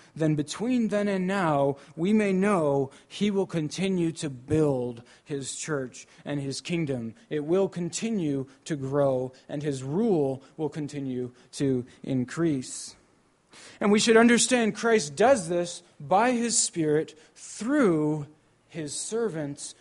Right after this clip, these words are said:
who work for him. Yes, through us, his people. Our, our conviction that Christ is,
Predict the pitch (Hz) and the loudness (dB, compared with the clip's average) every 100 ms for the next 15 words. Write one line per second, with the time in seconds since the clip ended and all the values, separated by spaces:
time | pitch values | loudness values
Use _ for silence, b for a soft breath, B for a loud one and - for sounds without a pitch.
0 | b b 165 143 147 139 - - B - | b b -4 0 0 0 -6 -18 B -6
1 | 180 196 185 160 135 113 120 B B 160 | 2 4 4 2 0 -4 -10 B B 0
2 | 160 - - - _ _ _ _ _ - | 0 -4 -8 -10 _ _ _ _ _ -20
3 | - 151 135 160 175 123 - - - - | -4 0 0 0 -2 -2 -4 -6 -6 -14
4 | b b _ 151 127 - 175 180 - 135 | b b _ -6 -6 -6 -6 -6 -6 -10
5 | 113 123 - b b 160 156 156 185 175 | -12 -16 -20 b b 0 2 0 0 2
6 | 190 220 226 190 175 - 208 208 202 196 | 4 2 2 0 -2 -2 2 4 2 0
7 | 170 | -2